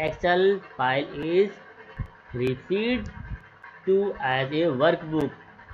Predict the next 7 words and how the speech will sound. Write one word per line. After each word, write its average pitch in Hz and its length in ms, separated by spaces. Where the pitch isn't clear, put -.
तो 156 200
Microsoft 139 680
Excel 165 360
की 143 100
फाइल 143 400
को 190 220
हम 226 460